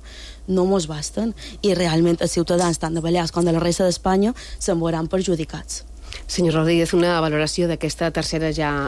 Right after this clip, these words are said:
Speaker 2: aturada de metges. El col·lectiu reclama aquestes millores, unes millores que no acaben d'arribar.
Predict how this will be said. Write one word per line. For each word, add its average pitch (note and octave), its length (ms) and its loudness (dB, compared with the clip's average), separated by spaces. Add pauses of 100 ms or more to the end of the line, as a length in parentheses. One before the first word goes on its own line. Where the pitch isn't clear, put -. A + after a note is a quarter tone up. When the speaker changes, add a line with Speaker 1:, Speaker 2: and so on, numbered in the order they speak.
Speaker 2:
aturada D#3+ 400 2
de D3+ 120 0 (200)
metges. C#3+ 400 0
El D3 120 0
col·lectiu D3+ 400 2
reclama D#3+ 360 2
aquestes E3 320 0
millores, A#3+ 320 4
unes F3+ 160 2
millores F3 300 2
que F#3 100 2
no E3 80 4
acaben C#3 240 -2
d'arribar. C3+ 380 -6